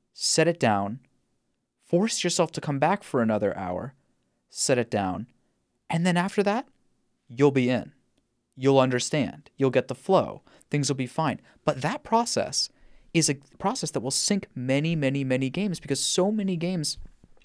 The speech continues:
I'll pick up for an hour and be like, "Oh, interesting," and then I won't pick it up for that second hour. Do you know what I'm saying? I'll just leave it, and then a week will go by, and I'll kind of forget what's going on. So I think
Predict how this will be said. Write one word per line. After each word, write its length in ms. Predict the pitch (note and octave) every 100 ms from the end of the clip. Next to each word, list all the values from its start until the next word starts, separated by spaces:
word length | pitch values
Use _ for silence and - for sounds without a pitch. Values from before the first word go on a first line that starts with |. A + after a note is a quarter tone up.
| - -
I'll 100 | C3
pick 240 | - F#3+
up 200 | B3+ G3+ - - -
for 140 | -
an 60 | D#3+
hour 160 | B2
and 80 | D#3+
be 80 | A#3
like, 120 | F4 -
"Oh, 140 | G4
interesting," 440 | G4 G4+ D4 C#3+ A#2
and 120 | B2
then 80 | B2
I 60 | A2+
won't 220 | G#2+ C3+
pick 140 | - A2
it 60 |
up 100 | G2+
for 80 | G2
that 160 | F#2 -
second 260 | F#2+ E2
hour. 300 | F#2 C2 - _ _ _ _
Do 80 | A#2
you 20 |
know 40 | D3
what 40 |
I'm 40 |
saying? 380 | C#3 C#3 C#3 E3 -
I'll 120 | A#2
just 180 | A2+ G#2
leave 360 | A#2 D3+ D3+
it, 160 | G2+ -
and 160 | A2+ G#2
then 80 | G2+
a 60 |
week 220 | G2 D#3 D3
will 60 |
go 140 | A2+ G#2
by, 220 | G2 F#2+
and 80 | G2+
I'll 80 | F#2+
kind 180 | -
of 60 | D3
forget 260 | - A#2+ G2+
what's 140 | -
going 260 | A2 G2 G#2
on. 240 | B2 G3+ - - -
So 140 | - D3+
I 40 |
think 260 | - G4+